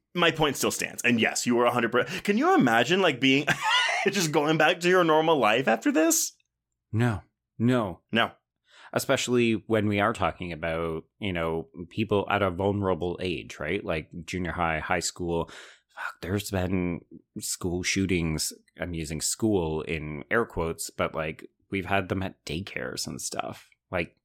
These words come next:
Speaker 2: how is that not going to fuck people up for the rest of their lives?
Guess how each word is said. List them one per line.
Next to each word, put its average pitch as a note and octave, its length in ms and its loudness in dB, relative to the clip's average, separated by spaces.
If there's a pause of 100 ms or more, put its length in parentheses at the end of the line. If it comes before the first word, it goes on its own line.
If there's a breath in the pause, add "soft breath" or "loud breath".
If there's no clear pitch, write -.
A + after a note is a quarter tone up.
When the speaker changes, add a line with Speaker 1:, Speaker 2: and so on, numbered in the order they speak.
(180)
Speaker 2:
how G#2 360 0
is G2 140 -4
that E2 180 0
not D2 200 -8
going F2+ 180 -2
to E2 60 -4
fuck - 280 -6
people D#2+ 280 -6
up D2 140 -4
for F#2 80 -8
the E2+ 100 -4
rest D2+ 280 -6
of D#2+ 80 -6
their D2+ 120 -2
lives? - 540 -4